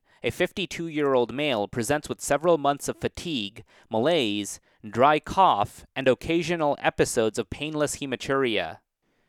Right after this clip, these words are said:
He recalls having had a sore throat several days prior to the onset of these symptoms that resolved without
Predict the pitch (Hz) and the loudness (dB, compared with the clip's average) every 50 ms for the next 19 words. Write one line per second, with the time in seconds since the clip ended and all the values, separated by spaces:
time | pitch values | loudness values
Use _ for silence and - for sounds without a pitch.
0 | _ _ _ _ - - 170 165 156 147 - - 165 160 156 143 120 - - - | _ _ _ _ -4 0 0 2 2 2 0 4 6 8 8 6 4 2 4 4
1 | 147 147 165 160 139 127 147 139 131 120 - - - 156 151 143 - - 151 156 | 4 4 2 -4 0 2 2 4 4 2 0 -2 0 2 2 2 2 2 4 4
2 | 139 - - - 143 143 143 170 160 143 143 139 139 127 - - - 139 135 143 | 2 2 2 2 2 4 6 4 4 4 4 2 2 0 -4 2 4 6 6 6
3 | 151 147 - 139 117 123 - - 127 143 147 - 151 131 123 110 - 139 139 127 | 6 4 2 -2 -4 -4 0 0 0 0 2 0 2 2 2 0 -2 -6 -6 -6
4 | - - 165 160 160 - - 110 107 107 104 - 143 123 123 135 120 - 147 143 | -2 -2 -2 -2 -2 0 0 0 0 0 -2 0 0 2 2 0 2 6 8 8
5 | 151 147 131 139 120 - - 135 139 | 8 8 6 0 0 6 8 8 8